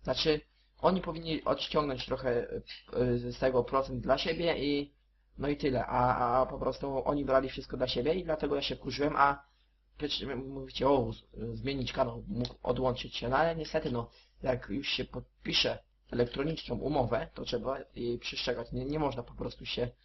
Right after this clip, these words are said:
odłączyć, chyba że jakaś kara, po co mi tam jakąś karę płacić jeszcze, co nie, do tego interesy dokładać, dlatego, e, powstał ten kanał, tak?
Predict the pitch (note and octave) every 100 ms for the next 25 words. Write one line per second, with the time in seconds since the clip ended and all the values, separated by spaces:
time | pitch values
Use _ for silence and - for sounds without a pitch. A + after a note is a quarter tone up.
0 | _ _ _ _ - C3+ C#3 B2+ A#2 -
1 | B2 B2 B2 B2+ - C3+ A#2+ - C3 B2+
2 | A#2+ A#2 A2+ A#2+ A#2+ - - B2+ A2+ -
3 | G#2+ - - A2+ - A2 - A2+ A#2+ -
4 | - - A#2 A#2+ A#2+ A2+ B2 A#2+ A2 B2
5 | B2+ G#2+ - - D#3 B2 A#2+ D3 - -
6 | - _ _ - _ - C3+ C3+ D3+ -
7 | - C3+ - C3 B2 G#2+ G#2+ F#2+ A#2 B2
8 | -